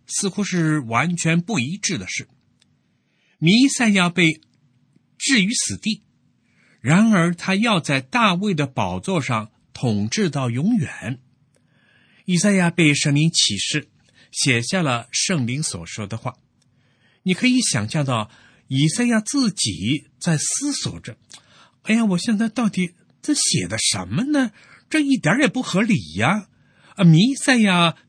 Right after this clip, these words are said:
怎么可能被置于死地呢？他又要在大卫的宝座上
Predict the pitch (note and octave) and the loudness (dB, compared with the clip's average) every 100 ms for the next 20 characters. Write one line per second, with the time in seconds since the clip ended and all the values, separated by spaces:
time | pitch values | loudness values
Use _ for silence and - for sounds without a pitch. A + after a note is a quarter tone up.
0 | - D3 D3 E4+ - C3+ A#2 F3 G#3 F#3 | -4 2 4 2 0 -2 0 2 2 2
1 | C#3 C#3 - D#3+ F#3 A#3+ - G2+ F2 - | 2 -2 -4 -4 -2 -4 -4 -6 -10 -6
2 | A#3 A#2+ G#2+ _ _ _ - C4+ D4 E4 | -4 -4 -6 _ _ _ -2 0 2 2
3 | C4+ G#3+ F#3+ F#3 - C#4 A#3 G#3+ A#3+ F3+ | 2 2 2 0 2 0 0 -2 -2 -4
4 | - G2+ F#2 - A3 F3 D#3 C#3+ | -4 -4 -6 -4 -4 0 0 0